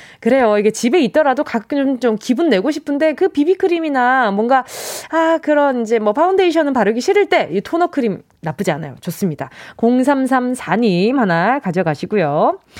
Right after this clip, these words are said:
내 사랑 꼬부기들 님은요. "저요, 저요." 하고 느낌표를 거의 한 스무 개 가까이 보내주셨고요. "밭에서 일하는 저희 시어머니 항상 밭일로 인해서 피부가 까매졌어요. 그런 저희 시어머님께 선물하고 싶습니다."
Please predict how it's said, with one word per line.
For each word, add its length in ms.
내 140
사랑 300
꼬부기들 880
님은요. 460
"저요, 240
저요." 160
하고 140
느낌표를 500
거의 180
한 120
스무 220
개 80
가까이 320
보내주셨고요. 720
"밭에서 400
일하는 360
저희 220
시어머니 600
항상 540
밭일로 720
인해서 440
피부가 360
까매졌어요. 840
그런 260
저희 220
시어머님께 800
선물하고 420
싶습니다." 1080